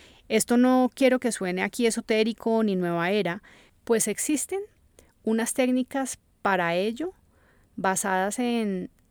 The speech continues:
la información que se ha descubierto sobre las neuronas espejo. Dicho todo esto, te invito a que veas a esas personas que calificas como difíciles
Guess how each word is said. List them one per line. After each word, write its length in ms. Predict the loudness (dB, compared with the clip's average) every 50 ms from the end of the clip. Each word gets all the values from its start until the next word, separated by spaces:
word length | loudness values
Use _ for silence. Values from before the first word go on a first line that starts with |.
| _ _ _
la 160 | -8 -4 -4
información 960 | -4 -4 -4 -6 -4 -4 -4 -4 -6 -6 -4 -4 -2 -2 -2 -2 -2 -4 -6 -6
que 160 | -4 -4 -4
se 160 | -2 -2 -2 0
ha 100 | 0 0
descubierto 680 | -2 -4 -6 -6 -4 -2 -2 -2 -2 -2 -6 -8 -10
sobre 420 | -6 -4 -4 -2 -2 -2 -2 -4
las 240 | -2 -4 -4 -4 -4
neuronas 500 | -4 -4 -2 -4 -4 -4 -4 -6 -8 -8
espejo. 460 | -10 -12 -6 -4 -4 -4 -4 -6 -14 -20 _ _ _ _ _ _ _ _ _ _ _ _ _ _ _ -20 -20 -20 -20 -20 _ _
Dicho 320 | -4 -2 -2 0 0 -4
todo 340 | -2 -2 -2 0 0 2 0
esto, 440 | 0 0 -2 -2 -4 -6 -8 -8 -8 -10 _ _ _ _ _
te 80 | 0 0
invito 560 | 0 0 0 0 -2 -2 -4 -8 -10 -10 -10 _ _ _ _ _ _ _
a 120 | -8 -6
que 160 | -4 -4 -2
veas 280 | -2 0 -2 -2 -2 0
a 160 | 0 0 2
esas 380 | 2 2 2 0 -2 -4 -8 -6
personas 560 | -6 -6 -4 -2 -2 -2 -2 -2 -4 -6 -8
que 100 | -10 -10
calificas 640 | -8 -8 -8 -8 -8 -8 -10 -8 -8 -8 -8 -8 -10
como 400 | -8 _ -4 -4 -2 -4 -4 -6
difíciles 760 | -8 -8 -8 -8 -8 -8 -6 -6 -6 -6 -6 -10 -12 -16 -20